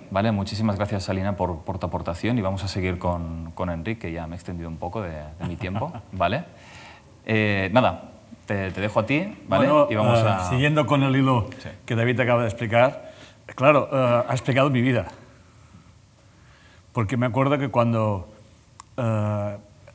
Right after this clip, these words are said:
Speaker 2: David, David estaba a punto de nacer, eh, bueno, había nacido, ya perdón, tenía unos años. Yo trabajaba en aquella época de, de naturópata, tenía una, una tienda de, de, bueno,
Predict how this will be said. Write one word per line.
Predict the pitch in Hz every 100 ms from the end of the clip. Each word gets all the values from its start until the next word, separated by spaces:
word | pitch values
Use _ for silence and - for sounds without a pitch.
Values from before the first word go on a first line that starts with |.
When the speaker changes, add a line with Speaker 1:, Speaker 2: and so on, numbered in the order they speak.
| -
Speaker 2:
David, | 113 123 135
David | 113 123 123
estaba | 107 135 123
a | -
punto | 127 120 117 107 101
de | 104 104
nacer, | 101 92 131 139 - - - - - - - - - -
eh, | 127 113 110 104 101 92
bueno, | 101 101
había | - 120
nacido, | 107 90 110 107 135 -
ya | 90
perdón, | - 92 110 143
tenía | - 95
unos | 95 87
años. | 98 107 151 - - - - -
Yo | 117
trabajaba | 139 131 117 143
en | 123
aquella | 135
época | 123 131 131
de, | 117 120 117
de | 123 117
naturópata, | 110 104 135 147 151 151
tenía | 147 117 113
una, | 113 113 101 -
una | 110 104
tienda | 117 127 117 107
de, | 101 90 - 117
de, | 104 110 101 95 76 - - - - - - -
bueno, | 95